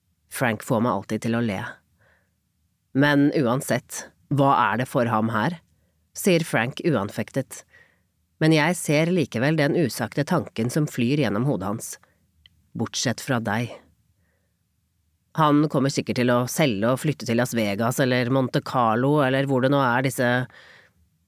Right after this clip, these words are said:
Han fomler etter det rette ordet, ser selvtilfreds ut da han finner det. "Kjendisene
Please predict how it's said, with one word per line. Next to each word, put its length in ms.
Han 160
fomler 560
etter 160
det 80
rette 240
ordet, 380
ser 400
selvtilfreds 880
ut 400
da 160
han 160
finner 240
det. 120
"Kjendisene 840